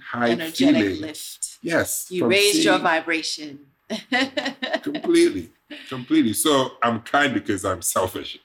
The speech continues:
Speaker 2: And that's
Speaker 1: I
Speaker 2: very
Speaker 1: wanna feel good.
Speaker 2: valuable. That's one, that's one valuable thing that's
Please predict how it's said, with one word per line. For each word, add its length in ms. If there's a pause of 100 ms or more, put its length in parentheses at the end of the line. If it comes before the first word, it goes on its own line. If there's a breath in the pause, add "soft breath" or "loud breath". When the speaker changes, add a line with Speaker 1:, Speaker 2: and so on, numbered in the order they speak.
Speaker 2:
And 160
that's 220
Speaker 1:
I 40
Speaker 2:
very 220
Speaker 1:
wanna 160
feel 260
good. 140
Speaker 2:
valuable. 240
That's 220
one, 320
that's 300
one 220
valuable 640
thing 280
that's 340